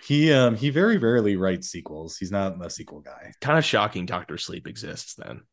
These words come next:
Speaker 1: Yeah, it is actually. It's very shocking.
Speaker 2: Yeah. I guess maybe the last thing I wanna say about this, I'm not, there's no segue, um, <laughs> is that, um, this was scored by, by John Williams. Uh,
Speaker 1: His
Speaker 2: bless him.
Speaker 1: last.
Speaker 2: Bless him.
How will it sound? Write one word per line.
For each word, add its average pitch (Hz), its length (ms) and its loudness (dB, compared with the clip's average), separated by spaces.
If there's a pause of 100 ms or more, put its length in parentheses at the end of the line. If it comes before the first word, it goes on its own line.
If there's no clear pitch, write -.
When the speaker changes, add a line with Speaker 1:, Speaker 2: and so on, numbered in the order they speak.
Speaker 1:
Yeah, 127 200 0
it 123 140 0
is 147 220 6
actually. 80 480 -10
It's 82 100 -14
very 107 260 -4
shocking. - 360 -16
Speaker 2:
Yeah. 95 220 -8 (300)
I 185 60 4
guess 247 160 6
maybe 185 140 8
the 147 60 8
last 147 180 8
thing 147 120 8
I 139 40 8
wanna 127 160 6
say 127 160 6
about 113 240 2
this, 104 260 0
I'm 117 160 2
not, 123 140 2
there's 120 180 0
no 117 120 4
segue, 87 520 -2 (100)
um, 110 300 2 (320)
<laughs> - 300 -12
is 151 200 6
that, 147 220 8
um, 151 160 6
this 190 160 4
was 190 120 4
scored 160 280 8
by, 156 280 6 (120)
by 156 140 6
John 165 260 6
Williams. 101 580 2 (120)
Uh, 139 240 6
Speaker 1:
His 139 100 2
Speaker 2:
bless 147 140 6
him. 139 60 4
Speaker 1:
last. 120 440 2
Speaker 2:
Bless 190 280 4
him. 92 300 -4